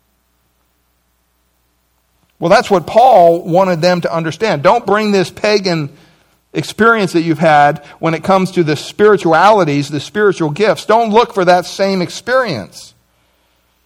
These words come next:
And then he talked about the principle of interpretation, and he basically pointed out two things. He says, "No man speaking by the Spirit of God calleth Jesus accursed." And then positively, he says, "No man can say that Jesus is Lord except by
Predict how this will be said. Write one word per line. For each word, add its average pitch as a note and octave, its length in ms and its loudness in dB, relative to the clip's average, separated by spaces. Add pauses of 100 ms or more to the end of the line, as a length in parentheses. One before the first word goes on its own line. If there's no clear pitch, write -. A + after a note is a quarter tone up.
(280)
And E3 100 -2
then A3+ 80 2
he F#3+ 80 2
talked G3 260 4
about E3+ 200 4
the E3 80 -10
principle F3 360 0
of D#3+ 80 0
interpretation, D#3+ 760 -2
and C#3+ 120 -2
he C#3+ 80 -4
basically D3 420 -2
pointed D3+ 280 -2
out C3+ 160 0
two D3+ 140 -2
things. E3 280 -4
He C3 80 -10
says, C3+ 240 -6
"No D#3+ 160 2
man C#3+ 260 -2
speaking D#3 360 -6
by C3 100 0
the B2+ 100 -10
Spirit D3+ 260 -4
of B2 80 -8
God C#3+ 340 0 (300)
calleth D3 340 2
Jesus C#3 520 -6 (500)
accursed." C3+ 600 -2 (300)
And C#3 120 -6
then C3+ 120 -4
positively, C#3 600 0
he C3 40 -6
says, C#3 240 -4
"No D#3+ 160 0
man C#3+ 340 -2 (1000)
can C3+ 140 -6
say D#3 200 -2
that C3 140 -4
Jesus C#3 400 -4
is C3 160 -10
Lord E3+ 180 -2
except D#3+ 460 -4
by B2+ 360 2